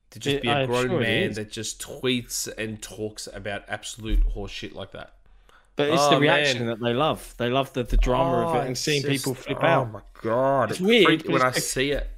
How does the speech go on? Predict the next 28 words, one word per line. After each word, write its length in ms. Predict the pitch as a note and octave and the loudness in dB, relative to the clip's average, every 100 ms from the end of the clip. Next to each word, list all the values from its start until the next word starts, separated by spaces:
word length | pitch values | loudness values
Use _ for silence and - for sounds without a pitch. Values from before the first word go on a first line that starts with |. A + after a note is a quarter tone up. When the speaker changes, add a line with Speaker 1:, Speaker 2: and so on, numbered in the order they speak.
| - - - - | -16 -20 -20 -2
Speaker 2:
there's 180 | G3+ F#3 | 2 4
Speaker 1:
It's 60 | |
Speaker 2:
one 120 | A3 A3 | 4 4
Speaker 1:
just 80 | |
Speaker 2:
person 340 | F#3 G#3+ G3 D#3 | 4 4 2 -2
that 140 | D3 | -6
posts, 320 | - E3+ C#3+ - | 0 0 0 -2
anytime 460 | E3+ F#3+ F#3 F3+ | 0 0 0 0
Xbox 420 | D3+ D3 - C#3 - | 0 -2 -6 -6 -4
Era, 200 | D3 B2 | -2 -2
the 80 | B2 | -2
main 180 | C3 B2 | -4 -4
account, 440 | - B2 G#2 A2+ - _ - | -6 -6 -6 -10 -18 _ -8
talks 320 | D#3 B2+ - | -8 -8 -6
about 260 | B2+ A#2 | -4 -4
in 120 | B2 C3 | -4 -6
any 140 | C#3 | -8
capacity 880 | B2+ - - D3+ - B2+ - E2 G2+ _ _ _ _ - | -10 -12 -12 -10 -10 -10 -10 -14 -18 _ _ _ _ -12
a 120 | A2+ A2 | -6 -4
game 400 | B2+ A#2+ B2 A#2+ - | 0 0 -2 -6 -12
developed 460 | B2+ B2 C3+ - - | -8 -6 -6 -10 -4
by 340 | A2 G#2+ A2 - | -2 -2 -4 -4
or 140 | B2+ B2 | -6 -4
in 340 | B2+ A2 A2 A#2+ | -6 -6 -8 -6
or 440 | A#2 A2+ A2+ A#2 - | -4 -2 -4 -8 -8
tentatively 520 | - F#3 - F3+ F#3+ | -6 -6 -6 -6 -4
associated 640 | D#3 - G3+ - A#2+ B2 A#2+ | -6 -6 -8 -6 -8 -8 -6
with 300 | C3+ G2 | -6 -6